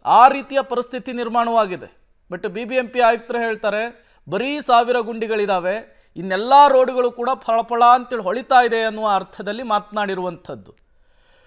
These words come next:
ಹಾರಿಕೆಯ ಉತ್ತರವನ್ನು ಕೊಟ್ಟಿರುವಂಥದ್ದು. ಕಣ್ಣು ಹಾಯಿಸಿದಲ್ಲೆಲ್ಲ ಕೂಡ ಬೆಂಗಳೂರಿನಲ್ಲಿ ಬರೀ ಗುಂಡಿಗಳೇ ಕಾಣಿಸ್ತಾ ಇರುವಂಥದ್ದು.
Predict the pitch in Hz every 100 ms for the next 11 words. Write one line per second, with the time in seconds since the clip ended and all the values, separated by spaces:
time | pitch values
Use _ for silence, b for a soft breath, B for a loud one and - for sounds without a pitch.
0 | _ _ _ - 240 294 277 277 214 -
1 | 285 269 269 233 208 220 220 202 175 180
2 | 143 98 - _ _ _ _ _ _ _
3 | 233 269 269 262 269 262 254 254 254 247
4 | 247 277 294 285 247 254 220 214 226 233
5 | 214 196 165 175 247 185 220 202 208 226
6 | 240 233 233 220 214 214 - 208 202 202
7 | 185 185 147 110 _ _ _